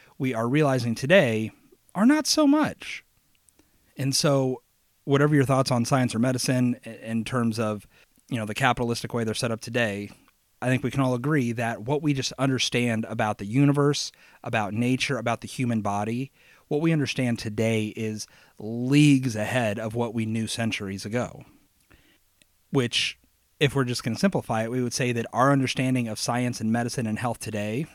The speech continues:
is better than it was back then. So likewise, God,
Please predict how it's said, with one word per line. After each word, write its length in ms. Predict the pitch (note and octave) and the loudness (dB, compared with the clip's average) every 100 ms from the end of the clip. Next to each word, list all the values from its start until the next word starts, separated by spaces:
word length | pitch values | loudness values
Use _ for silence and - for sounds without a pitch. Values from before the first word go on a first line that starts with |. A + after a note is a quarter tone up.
| _ | _
is 160 | B2 G#2+ | -10 -6
better 540 | G#2+ B2+ A2 G#2 A2 - _ _ _ - | 0 0 2 -2 -4 -10 _ _ _ -6
than 220 | A#2 A2+ | -2 -2
it 80 | A2 | -2
was 340 | A2 A2 G2+ | -2 -2 -4
back 360 | - G#2+ G#2 A#2+ | -4 -4 -4 -2
then. 360 | D3+ A#2 - - _ _ _ | -4 -4 -8 -18 _ _ _
So 180 | - G#2 | -14 -8
likewise, 840 | A#2 G#3 - G#2 F2+ F2 A2 - - _ _ | 0 0 2 -2 -4 -6 -8 -10 -12 _ _
God, 520 | - C3+ E3 G2 G2 | -4 0 2 0 -4